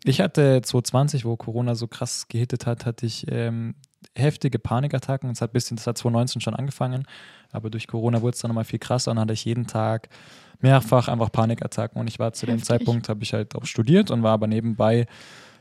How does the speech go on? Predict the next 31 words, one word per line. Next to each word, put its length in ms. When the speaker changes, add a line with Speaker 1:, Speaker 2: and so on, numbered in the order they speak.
Speaker 1:
ähm, 500
im, 880
in 120
der 120
Kirche 380
auch 60
schon 180
sehr 180
engagiert 640
und 120
hab 180
da 540
mehrere 400
Teams 300
geleitet, 720
war 140
da 120
im 120
Speaker 2:
Mhm. 60
Speaker 1:
Kernteam 480
und 120
so. 120
Das 200
heißt, 360
äh, 60
einfach 420
ehrenamtlich 440
viel 140
Zeit 300
rein 100
investiert 480